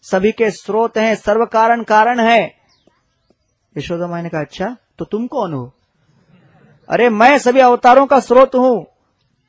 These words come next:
संकर्षण हूं, ये हूं, वो हूं, सभी जितने अवतार हुए हैं, मुझसे ही निकलते हैं।" यशोदा माई ने कहा, "सारे अवतारों को मेरे घर में जन्म लेना था क्या? भाग जा यहां से,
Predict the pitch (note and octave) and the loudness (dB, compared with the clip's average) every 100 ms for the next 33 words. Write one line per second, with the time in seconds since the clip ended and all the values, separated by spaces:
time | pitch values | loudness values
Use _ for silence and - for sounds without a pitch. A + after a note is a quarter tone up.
0 | _ _ G#3 G#3+ B3 B3 C4+ C4 C4 A#3 | _ _ -4 -2 -2 -2 -2 -2 0 -2
1 | D3+ D#3+ C4 C4 B3+ A3+ C4 B3 C4 F#3 | -2 0 2 2 2 4 4 4 2 0
2 | _ _ _ _ - A3+ C4 C4 - C4+ | _ _ _ _ -2 0 0 -4 -4 -4
3 | A#3 A3+ A3 C4 C4 B3 C4 B3 B3 - | -2 -2 0 0 2 0 0 -2 -6 0
4 | B3 C#4+ C#4+ C#4 A#3 C4 B3+ A#3+ - _ | 0 0 -2 -2 0 0 2 0 -6 _
5 | _ _ _ _ _ _ _ _ _ E3+ | _ _ _ _ _ _ _ _ _ -14
6 | E3+ E3+ F#3 F#3+ G3 F#3+ F#3+ G3 G3+ - | -10 -8 -8 -8 -8 -8 -6 -6 -6 -10
7 | - E3+ F#3+ G3 F3+ F3+ F#3+ G#3 G#3 F3+ | -10 -6 -4 -2 -4 -2 -2 -2 -4 -4
8 | F3+ A#3+ G3+ B3 B3+ B3+ C4 C4+ B3+ G#3+ | 0 2 4 2 2 0 2 2 2 2
9 | G#3 E3+ - - _ - - - - - | 2 0 -6 -12 _ -20 -20 -20 -20 -20
10 | - - - - - _ _ _ _ _ | -20 -20 -20 -20 -20 _ _ _ _ _
11 | _ C#3+ C#3+ G#3+ B3 C#4+ C4+ A#3+ G3 D#3 | _ -8 2 2 2 2 2 0 -2 -10